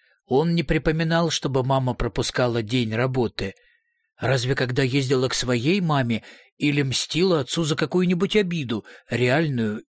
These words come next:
либо мнимую? Заболела? Послать за врачом?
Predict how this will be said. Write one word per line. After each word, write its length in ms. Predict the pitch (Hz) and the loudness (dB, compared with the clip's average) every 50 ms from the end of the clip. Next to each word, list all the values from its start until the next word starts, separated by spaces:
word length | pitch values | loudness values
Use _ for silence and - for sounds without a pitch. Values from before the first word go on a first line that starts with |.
| _ _ | _ _
либо 300 | - 120 131 123 117 131 | -4 -2 -2 0 0 0
мнимую? 580 | 135 131 131 127 120 110 101 98 98 95 95 - _ _ _ _ _ _ _ _ _ _ _ _ _ _ _ - | 0 0 0 0 0 0 0 -2 -4 -4 -6 -10 _ _ _ _ _ _ _ _ _ _ _ _ _ _ _ -6
Заболела? 800 | 107 104 151 127 139 123 107 110 117 131 175 208 233 208 - _ _ _ _ _ _ _ _ _ _ _ _ _ _ _ _ _ | 0 0 0 2 2 -2 0 0 0 0 0 -2 -4 -8 -10 _ _ _ _ _ _ _ _ _ _ _ _ _ _ _ _ _
Послать 460 | - 139 127 - - 123 143 202 196 | -2 0 0 0 0 0 0 0 0
за 120 | 190 208 180 | 0 0 2
врачом? 500 | 196 185 151 - - 123 107 95 95 | 2 0 0 0 -2 -4 -4 -6 -12